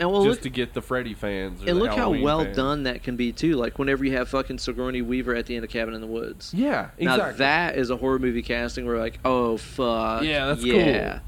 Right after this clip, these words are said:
Speaker 1: that's
Speaker 2: Yeah.
Speaker 1: dope."
Speaker 2: Yeah, you can do meta well. They just did, they did, like, "Well, if we put these people in, we'll t-," uh,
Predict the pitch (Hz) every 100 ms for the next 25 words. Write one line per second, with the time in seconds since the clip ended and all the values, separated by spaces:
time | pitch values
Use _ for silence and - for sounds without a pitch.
0 | - 120 147 180 98 113 107 - - -
1 | - - 208 190 101 143 226 214 190 151
2 | 185 156 139 123 113 123 120 98 113 143
3 | 151 - - 135 131 123 110 - - -
4 | 135 139 139 139 131 117 110 104 - 120
5 | 120 113 120 135 123 113 - 123 92 101
6 | 110 107 101 101 - - - - - 127
7 | - - - 123